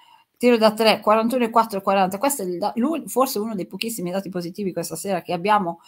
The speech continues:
sicuramente, eh, migliorato la percentuale da tre, visto che, eh, le statistiche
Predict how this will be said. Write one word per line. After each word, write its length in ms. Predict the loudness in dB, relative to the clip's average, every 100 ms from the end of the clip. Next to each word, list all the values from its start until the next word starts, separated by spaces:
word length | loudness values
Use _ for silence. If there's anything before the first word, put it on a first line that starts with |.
| _ _
sicuramente, 920 | -6 2 4 4 2 0 2 2 0
eh, 120 | -2 -2
migliorato 840 | 2 2 4 2 2 -2 -4 -4
la 120 | -2
percentuale 540 | -6 -6 -6 -2 0 0
da 140 | 0
tre, 260 | 0 0 0
visto 400 | -2 -4 -4 -4
che, 260 | -4 -4 -6 _ _ _ _
eh, 180 | -2 -2
le 100 | -2
statistiche 1040 | -4 -4 -4 -4 -4 0 2 2 0 -2